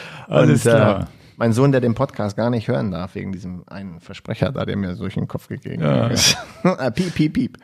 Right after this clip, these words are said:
Speaker 1: Ja, alles gut. Das Pie-, Piepen war nicht raus. Nee, ähm,
Speaker 2: <laughs> Dann
Speaker 1: nee,
Speaker 2: haben
Speaker 1: dann,
Speaker 2: wir's.
Speaker 1: dann haben wir's heute.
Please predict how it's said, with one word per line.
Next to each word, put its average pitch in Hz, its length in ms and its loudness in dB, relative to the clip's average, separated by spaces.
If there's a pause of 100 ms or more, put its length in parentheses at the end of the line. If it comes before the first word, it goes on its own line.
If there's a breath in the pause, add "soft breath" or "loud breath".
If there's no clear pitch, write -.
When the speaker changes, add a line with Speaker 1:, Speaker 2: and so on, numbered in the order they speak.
(260 loud breath)
Speaker 1:
Ja, 107 240 4
alles 92 280 -2
gut. 87 200 -10
Das 87 120 -8
Pie-, 98 280 2
Piepen 98 340 2
war 92 80 4
nicht 90 200 0
raus. 78 320 -4
Nee, 90 280 -6
ähm, 90 220 -6 (100)
Speaker 2:
<laughs> - 680 -20
Dann 220 120 2
Speaker 1:
nee, 214 60 6
Speaker 2:
haben 180 120 6
Speaker 1:
dann, 143 180 6
Speaker 2:
wir's. 139 100 0
Speaker 1:
dann 135 220 2
haben 143 120 4
wir's 180 160 2
heute. 190 460 6